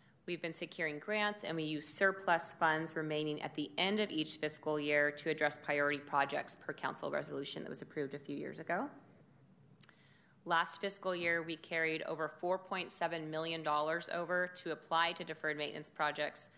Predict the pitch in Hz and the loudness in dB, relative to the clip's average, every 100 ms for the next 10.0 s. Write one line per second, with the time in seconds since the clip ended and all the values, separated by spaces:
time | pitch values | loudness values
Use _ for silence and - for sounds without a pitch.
0 | - - 160 170 160 165 - 160 151 - | -18 -10 -2 2 2 0 0 2 2 2
1 | 151 147 151 - 247 240 240 226 233 - | -2 -2 -6 -2 -2 -2 0 2 0 -4
2 | - - - - - - 165 156 151 151 | -18 -20 -20 -20 -14 -2 0 2 0 -4
3 | - 233 247 226 202 196 196 190 165 151 | 0 4 4 4 4 4 2 2 -2 2
4 | 175 165 170 - - 170 156 160 151 147 | 2 4 0 0 -4 -2 0 2 4 2
5 | 147 151 160 156 143 147 151 - - 151 | 2 -4 -4 -4 -4 -4 -8 -8 -8 -6
6 | 143 160 202 285 - - - - - - | -4 -2 -2 -4 -8 -14 -20 -20 -20 -20
7 | - - - - 208 196 190 170 175 180 | -20 -20 -20 2 6 6 6 4 4 4
8 | - 175 175 170 - 175 170 170 - - | 0 0 0 -4 0 4 4 4 2 2
9 | 285 381 - 160 151 151 156 - - - | 4 4 6 6 8 4 4 0 -2 -4